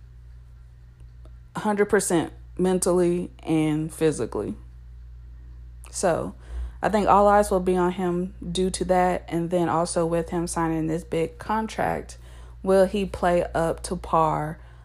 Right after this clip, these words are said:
of this hundred and sixty million, with a hundred twenty-six of it being guaranteed? Will he play up to par to that?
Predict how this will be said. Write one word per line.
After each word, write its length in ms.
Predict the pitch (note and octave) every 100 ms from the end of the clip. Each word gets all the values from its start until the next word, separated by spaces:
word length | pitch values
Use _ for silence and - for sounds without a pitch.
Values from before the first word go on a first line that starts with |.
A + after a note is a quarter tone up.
| - - - -
of 240 | E3+ E3
this 200 | E3 E3+
hundred 440 | F3 E3+ E3 D#3 -
and 140 | D3+
sixty 720 | - D#3 - - D#3+ D#3 D3+ F3 - - - - -
million, 600 | G#3 F#3+ E3 D#3+ E3 F3 - -
with 320 | - E3 D3+ D#3
a 80 | D#3+
hundred 240 | D#3 D#3
twenty-six 500 | - A#2+ - B2+ D3
of 160 | C3+ D3+
it 100 | C#3+
being 220 | C#3+ C3+
guaranteed? 720 | E3 D#3+ E3 E3+ F#3 E3 E3 - - - -
Will 260 | - G3 G3+
he 200 | G3+ F#3
play 400 | - F3 E3 D#3 -
up 320 | D#3 C#3 -
to 140 | -
par 440 | D#3 - D3+ - - - - - - - - - - - -
to 120 | - F3+
that? 320 | D#3 D3